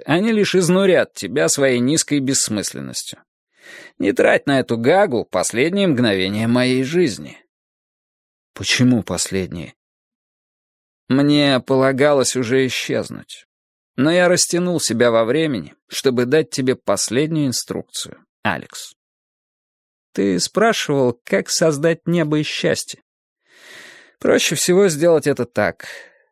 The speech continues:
Оглянуться на свою жизнь и выбрать секунду,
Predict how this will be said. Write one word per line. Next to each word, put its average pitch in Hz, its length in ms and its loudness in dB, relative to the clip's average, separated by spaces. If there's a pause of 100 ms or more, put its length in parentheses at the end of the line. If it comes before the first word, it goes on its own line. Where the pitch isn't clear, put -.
(180)
Оглянуться 170 640 2
на 135 60 2
свою 127 320 2
жизнь 175 480 -2 (280)
и 147 120 2
выбрать 175 400 0
секунду, 156 760 0